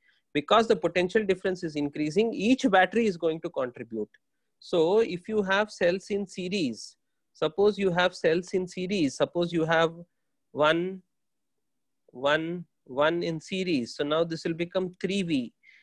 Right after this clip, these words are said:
If you have the external resistance here, so I will become equal to three times V divided by three R plus capital R. So here what has happened?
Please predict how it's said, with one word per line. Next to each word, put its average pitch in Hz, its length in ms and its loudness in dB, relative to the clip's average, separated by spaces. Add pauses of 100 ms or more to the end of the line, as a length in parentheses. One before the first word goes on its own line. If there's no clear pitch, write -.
(200)
If 147 160 -6
you 175 120 2
have 165 340 2
the 175 120 4
external 180 580 0
resistance 165 720 0
here, 143 380 4 (420)
so - 280 0
I 190 360 4
will 180 180 2
become 151 480 -2
equal 143 520 -4
to 165 340 -2 (120)
three 196 280 -4
times 180 460 0
V 185 540 -4 (120)
divided 147 640 2
by 135 380 2 (500)
three 196 360 -4
R 147 360 2 (260)
plus 180 220 -4
capital 131 580 2
R. 104 200 -10 (460)
So 151 220 -4
here 190 320 0
what 175 220 0
has 202 180 2
happened? 165 460 0